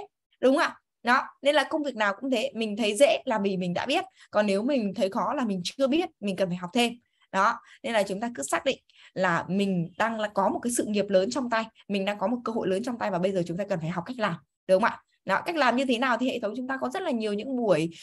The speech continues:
so với quy trình, về cách làm việc, rồi những bí quyết, kinh nghiệm thực tế, đúng không ạ? Đó.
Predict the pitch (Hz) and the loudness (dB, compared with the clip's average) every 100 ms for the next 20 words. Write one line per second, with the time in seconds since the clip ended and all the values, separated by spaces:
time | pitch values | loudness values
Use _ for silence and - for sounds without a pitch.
0 | - - 269 240 - 277 262 254 208 202 | -8 0 2 2 0 0 2 0 -2 -2
1 | 202 349 285 202 202 196 190 170 247 240 | -4 -2 -2 -2 -2 0 -2 0 0 2
2 | 339 403 - 285 269 - 240 214 247 285 | 0 -2 -4 -4 -4 -4 0 2 2 2
3 | 247 - - _ - - 220 | 2 0 -4 _ -10 0 0